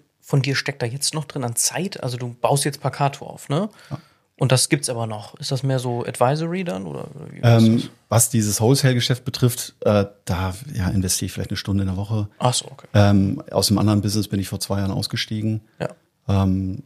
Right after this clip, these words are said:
Speaker 2: sodass ich da halt auch keine Aufwände mehr habe, ne? Also irgendwann war halt auch der Punkt gekommen, vorher habe ich auch fast gar keinen Aufwand mehr reingesteckt, muss man ehrlicherweise sagen, ne?
Speaker 1: Mhm.
Speaker 2: Ähm, aber irgendwann vor fünf, sechs Jahren ist so der Punkt gekommen,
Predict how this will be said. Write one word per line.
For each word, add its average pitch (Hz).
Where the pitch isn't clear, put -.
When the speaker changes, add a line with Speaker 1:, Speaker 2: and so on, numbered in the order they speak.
Speaker 2:
sodass 98
ich 92
da 92
halt 92
auch -
keine 90
Aufwände 90
mehr 90
habe, -
ne? 95
Also 95
irgendwann 110
war 107
halt 104
auch -
der 110
Punkt 117
gekommen, 113
vorher 127
habe 120
ich -
auch -
fast -
gar 104
keinen -
Aufwand 95
mehr 92
reingesteckt, 95
muss 98
man -
ehrlicherweise -
sagen, -
ne? 120
Speaker 1:
Mhm. 139
Speaker 2:
Ähm, 98
aber 95
irgendwann 98
vor 98
fünf, -
sechs -
Jahren 104
ist -
so 107
der 101
Punkt 107
gekommen, 104